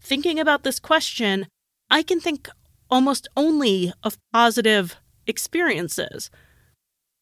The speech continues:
The Marcia and Sylvia episode and the Upstairs Lounge arson episode, I researched and wrote both, and people were happy to see a podcast focusing on crimes against the L G B T Q plus community.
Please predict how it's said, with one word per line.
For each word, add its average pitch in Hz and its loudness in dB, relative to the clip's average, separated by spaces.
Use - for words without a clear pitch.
The 214 2
Marcia 247 4
and 226 2
Sylvia 262 2
episode 254 2
and 214 0
the 202 0
Upstairs 185 -2
Lounge 208 2
arson 247 0
episode, 285 0
I 214 2
researched 240 -2
and 220 2
wrote 196 0
both, 247 4
and - -6
people 349 0
were 392 2
happy 240 -2
to 262 -2
see 226 -2
a 233 2
podcast 208 -2
focusing 277 0
on 285 0
crimes 214 2
against 214 0
the - -4
L 190 0
G 196 -2
B 190 -4
T 196 -4
Q 190 -2
plus 175 -6
community. 214 0